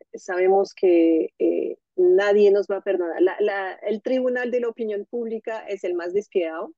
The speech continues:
y es el más rápido, digamos, en, en condenar a las personas. Entonces, muchas veces es mejor tomar la delantera.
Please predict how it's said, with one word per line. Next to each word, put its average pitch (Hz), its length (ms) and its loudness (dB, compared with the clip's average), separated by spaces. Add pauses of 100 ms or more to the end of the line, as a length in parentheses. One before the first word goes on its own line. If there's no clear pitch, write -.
(440)
y 214 200 0
es 202 140 -2
el 208 160 -2
más 208 240 -4
rápido, 208 560 2
digamos, 175 480 0
en, 170 200 -6
en 170 140 -8
condenar 170 420 -6
a 165 60 -8
las 170 180 -14
personas. - 500 -8
Entonces, - 240 0
muchas 381 320 2
veces - 320 -2
es - 140 -8
mejor 175 300 -4
tomar 175 240 -2
la 175 80 0
delantera. 175 480 0